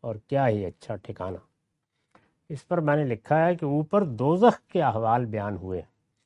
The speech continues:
اس کی وجہ میں نے بیان کر دی کہ یہ اتنی سخت سزا کیوں بیان کی گئی ہے، کن لوگوں کے لیے ہے۔ یہ اب جنت کے احوال ہیں۔ قرآن نے یہ سب چیزیں تشبیہ و تمثیل کے طریقے پر،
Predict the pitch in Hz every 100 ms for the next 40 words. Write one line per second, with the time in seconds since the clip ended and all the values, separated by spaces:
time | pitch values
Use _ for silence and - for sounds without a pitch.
0 | _ _ 135 - 135 147 185 160 120 107
1 | 104 131 143 156 160 180 - _ _ _
2 | _ 120 127 123 160 170 160 - 151 -
3 | - 120 123 196 - _ _ 233 247 127
4 | 92 92 87 98 98 92 95 - 269 233
5 | 127 110 117 - 90 92 85 92 107 _
6 | _ _ _ _ _ 131 147 226 220 156
7 | 131 196 233 233 - 131 95 95 90 90
8 | - _ _ _ _ _ _ _ _ _
9 | 127 139 202 233 226 226 226 202 - -
10 | 226 - 135 120 156 247 269 _ _ -
11 | 139 - 131 226 208 220 214 - 151 135
12 | - 190 240 269 254 - 208 160 127 113
13 | 120 107 92